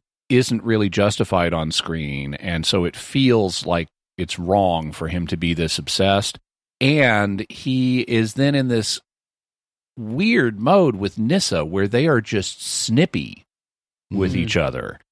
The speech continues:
Speaker 1: I mean, she is mad at him apparently for not noticing and complimenting her new costume. And, and she continues through much of this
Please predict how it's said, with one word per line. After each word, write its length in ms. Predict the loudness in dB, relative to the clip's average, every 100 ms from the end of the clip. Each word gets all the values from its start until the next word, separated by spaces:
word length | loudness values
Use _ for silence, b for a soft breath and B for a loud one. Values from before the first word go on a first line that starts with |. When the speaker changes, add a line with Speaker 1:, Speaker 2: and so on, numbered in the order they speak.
| _ _ _ _ _ _ _ _ _ _ _ 0
Speaker 1:
I 80 |
mean, 160 | 0 2
she 320 | 0 2 4
is 160 | 2 2
mad 300 | 2 2 2
at 120 | -2
him 360 | 0 2 2 0
apparently 720 | 0 0 0 0 0 0 -2
for 880 | -4 -2 0 2 2 2 2 0 -2
not 320 | 0 0 0
noticing 560 | 0 0 0 0 0 0
and 100 | 0
complimenting 640 | 0 0 0 0 0 -2
her 140 | -2
new 140 | -2 -2
costume. 720 | 0 2 2 0 0 0 -2 -8 _ _ _ _ -2
And, 800 | 2 2 2 2 0 -2 -4 -4
and 240 | 0 0 2
she 160 | 0
continues 720 | 0 0 0 0 -2 -4 -8 -16 _ _ _ _ _ -12
through 240 | 2 4
much 260 | 6 4 2
of 100 | -4
this 400 | -4 -8 -8 -12